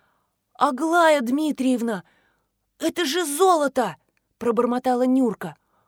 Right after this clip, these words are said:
«Они очень дорогие, я не могу принять такой подарок, меня мамка убьет». «Да, это золото. А что еще ценится здесь, в Магадане?» спросила бабушка, и горькая улыбка коснулась ее губ, на миг затуманила лицо,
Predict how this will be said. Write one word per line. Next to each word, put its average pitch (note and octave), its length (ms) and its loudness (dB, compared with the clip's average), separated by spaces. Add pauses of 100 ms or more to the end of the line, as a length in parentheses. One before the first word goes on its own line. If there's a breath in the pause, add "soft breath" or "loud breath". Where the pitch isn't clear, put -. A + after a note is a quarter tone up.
(160)
«Они G3+ 320 -4
очень A#3+ 460 0
дорогие, A#3 640 -2 (200 soft breath)
я G3+ 280 -2
не A#3 100 -2
могу C4 320 0
принять D4+ 380 -2
такой C#4+ 260 -4
подарок, C4 480 2
меня C#4 300 0
мамка F4 340 0
убьет». C4 560 0 (480)
«Да, C3 500 -10
это G#3+ 280 -2
золото. D#3 580 -4 (400 soft breath)
А D4 120 -2
что E4+ 180 -2
еще G#3 300 -2
ценится E3+ 440 -2
здесь, D#3 340 -4
в C#3 40 -8
Магадане?» E3+ 640 -2 (880)
спросила E3 560 -8
бабушка, A#3 500 0 (400 loud breath)
и C4 140 0
горькая B3+ 420 0
улыбка B3 460 -2
коснулась A3+ 520 -4
ее G3+ 200 -4
губ, F3+ 340 -4 (220 soft breath)
на F#3+ 200 0
миг C4+ 280 0
затуманила G3 680 -2
лицо, D#3+ 500 -8